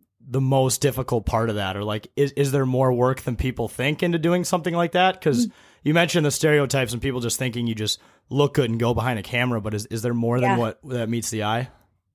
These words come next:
Speaker 2: Well, I think if people think about it, I mean, there's a reason why the, I think that they, there was a stat that came out, like, the average OnlyFans creator makes a hundred and eighty-three dollars a month. And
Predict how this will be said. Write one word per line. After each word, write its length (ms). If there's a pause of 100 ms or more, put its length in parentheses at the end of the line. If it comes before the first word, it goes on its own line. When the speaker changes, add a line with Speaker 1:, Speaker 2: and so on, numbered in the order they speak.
(640)
Speaker 2:
Well, 320
I 100
think 240
if 180
people 320
think 200
about 300
it, 40
I 40
mean, 160
there's 200
a 80
reason 440
why 240
the, 200
I 80
think 180
that 140 (100)
they, 360
there 120
was 120
a 100
stat 360
that 120
came 220
out, 160
like, 240
the 160
average 800
OnlyFans 580
creator 380
makes 320
a 40
hundred 240
and 120
eighty-three 400
dollars 400
a 40
month. 360
And 320